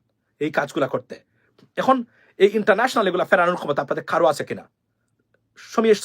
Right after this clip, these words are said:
single, uh, uh, individual who can even speak two minutes before them, have the guts, the any position। You don't। Can you imagine this? Two former U S A ambassador, they have, they have no idea what's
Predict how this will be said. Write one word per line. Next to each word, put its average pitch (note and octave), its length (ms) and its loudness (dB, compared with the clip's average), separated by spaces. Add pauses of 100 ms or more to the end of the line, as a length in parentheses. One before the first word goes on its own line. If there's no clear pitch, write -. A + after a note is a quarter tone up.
(100)
single, A3+ 280 2
uh, F3+ 220 -4
uh, E3+ 360 -6
individual D#3+ 400 2 (300)
who - 100 -20
can A3 140 4
even G#3+ 120 -2 (140)
speak C#4+ 300 -4 (220)
two D4+ 180 -4
minutes D#3+ 260 -2 (380)
before D#3 320 2
them, C3 120 0 (300)
have E3+ 160 2
the G3+ 120 -2
guts, E3 220 -2 (440)
the G#3 100 6
any C4 180 4
position। F#3+ 340 0 (640)
You C4+ 140 0
don't। - 220 -2 (1300)
Can - 100 -2
you F3 100 -2
imagine E4+ 280 2
this? - 100 0 (1120)
Two C4 160 0
former G#3 240 4 (140)
U F#3 120 2
S - 60 -4
A F3 100 4
ambassador, E3+ 400 2 (460)
they G#3+ 120 8
have, D#4+ 100 4 (100)
they A3+ 140 8
have E4+ 180 4
no D4+ 60 4 (120)
idea A3+ 160 6
what's F#3 180 0